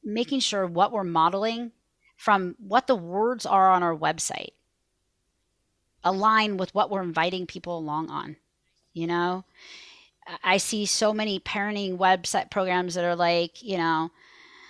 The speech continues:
"Become the perfect mom with perfect kids in just eight weeks for five thousand dollars." And, and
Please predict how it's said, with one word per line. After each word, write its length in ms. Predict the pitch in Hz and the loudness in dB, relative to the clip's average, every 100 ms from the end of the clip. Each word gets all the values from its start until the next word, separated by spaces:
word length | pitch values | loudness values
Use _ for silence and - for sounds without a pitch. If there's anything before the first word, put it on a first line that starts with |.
| - - - - - - | -20 -20 -20 -20 -20 -10
"Become 380 | - - 294 311 | -4 2 4 6
the 60 | 269 | 4
perfect 440 | - 294 - - | 6 4 4 2
mom 300 | 233 262 269 226 | 6 10 10 8
with 160 | 220 | 0
perfect 380 | - 302 277 - | 4 4 4 2
kids 380 | 330 285 190 226 | 4 4 4 0
in 160 | 208 | 0
just 380 | 208 240 - - - | 2 2 0 -4 0
eight 180 | 208 | 0
weeks 300 | 226 214 190 | 2 -2 -4
for 180 | - 214 | -4 -4
five 800 | 196 - - - - - 233 226 | -6 -12 -20 -20 -20 0 4 4
thousand 300 | - 220 214 | 6 4 4
dollars." 380 | 208 214 165 - | 6 6 6 2
And, 200 | 214 226 - | -4 -4 0
and 260 | 269 269 | 2 2